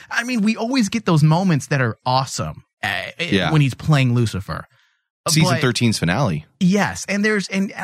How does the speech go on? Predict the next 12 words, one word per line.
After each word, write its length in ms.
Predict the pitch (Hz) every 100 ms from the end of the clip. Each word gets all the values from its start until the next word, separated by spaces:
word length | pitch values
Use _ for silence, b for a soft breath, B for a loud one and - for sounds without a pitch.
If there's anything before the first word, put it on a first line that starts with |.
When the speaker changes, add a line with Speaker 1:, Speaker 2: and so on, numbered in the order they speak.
| -
Speaker 1:
and 140 | 202
I 100 | 190
think 240 | - 247 233
it's 120 | 214
something 580 | 208 190 196 180 165 147 - -
to 100 | 175
be 120 | 156
said 540 | 135 - 247 269 135 127 _ _ _ _
where 420 | - 156 170 175 165
they're 200 | 180 220
giving 360 | 185 190 190
him 200 | 156 139